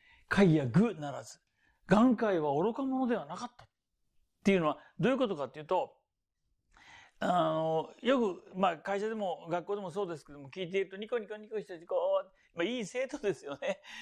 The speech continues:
試験やらせて全然できないとか、そういうのもあるんですけども、「こいつ本当にできんのかな？分かってんのかな？はいはいはいはい」言うだけで、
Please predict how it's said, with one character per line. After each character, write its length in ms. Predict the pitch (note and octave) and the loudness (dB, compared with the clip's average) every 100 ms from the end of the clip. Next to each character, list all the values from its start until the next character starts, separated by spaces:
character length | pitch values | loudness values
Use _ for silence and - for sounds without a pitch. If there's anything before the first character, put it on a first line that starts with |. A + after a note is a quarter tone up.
| - - | -14 -10
試 100 | - | -2
験 120 | B3 | -2
や 100 | G#3 | -2
ら 100 | F#3 | -6
せ 60 | |
て 80 | F3+ | -10
全 160 | E3 F3+ | -10 -6
然 140 | G3+ | -4
で 80 | F3+ | -2
き 80 | F#3 | -2
な 80 | F#3 | -2
い 40 | |
と 80 | C#3 | -4
か、 120 | C#3+ | -4
そ 100 | C3 | 0
う 40 | A3+ | 0
い 20 | |
う 40 | |
の 40 | G3 | 0
も 160 | D3+ | -4
あ 40 | E3+ | -4
る 60 | A3+ | -6
ん 60 | |
で 80 | D#3 | -16
す 100 | C#3 | -20
け 80 | C#3+ | -18
ど 80 | C#3 | -8
も、 220 | E3 - _ _ _ _ | -6 -6 _ _ _ _
「こ 160 | F3+ | -6
い 40 | G3+ | -4
つ 120 | - | -6
本 240 | D#3 G3+ | -6 -4
当 100 | A3+ | -2
に 120 | B3+ D3+ | -2 0
で 180 | D#3+ | -2
き 160 | C#3+ A4+ | -2 -2
ん 60 | A4+ | -2
の 100 | A#3+ | -2
か 120 | D#3+ | -4
な？ 100 | C#3 | -4
分 220 | C#3 F3 | -6 -6
か 160 | - - | -10 -14
っ 60 | _ | _
て 120 | - F4 | -2 -2
ん 60 | |
の 120 | F#3+ | -4
か 120 | D#3+ D#3+ | -8 -6
な？ 80 | E3+ E3 D3+ | -4 -4 -4
は 120 | D#3+ | -2
い 80 | F#3 | -2
は 120 | D#3 | 0
い 80 | D3+ | 0
は 120 | F3+ | 0
い 40 | A3 | 0
は 120 | F#3+ | -2
い」 140 | F3+ | -2
言 120 | F3 F3+ | 0 -2
う 20 | |
だ 100 | F3+ | -2
け 80 | |
で、 120 | F3+ | -6